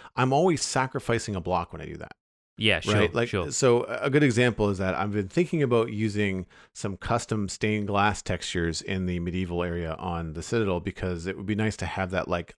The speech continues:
Speaker 1: iron worked stained glass kind of, like, texture.
Speaker 2: Yeah.
Speaker 1: Uh, and not have it look like smooth modern glass all the time.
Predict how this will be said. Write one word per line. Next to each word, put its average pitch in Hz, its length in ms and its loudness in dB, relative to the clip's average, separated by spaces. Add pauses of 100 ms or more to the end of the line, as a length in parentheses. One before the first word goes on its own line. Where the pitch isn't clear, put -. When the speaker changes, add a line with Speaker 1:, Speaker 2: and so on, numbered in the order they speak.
Speaker 1:
iron 90 480 0
worked 87 300 -2
stained 87 340 -4
glass 82 360 -4
kind 92 200 -6
of, 85 100 -6
like, 80 320 -8 (220)
texture. 131 420 -4
Speaker 2:
Yeah. 98 160 0 (340)
Speaker 1:
Uh, 98 280 2
and 107 120 0
not 104 200 4
have 95 140 0
it 90 40 0
look 95 180 -4
like 87 180 -2
smooth 104 340 -2
modern 90 320 0
glass 78 320 -6
all 78 100 -10
the 76 80 -16
time. 78 300 -14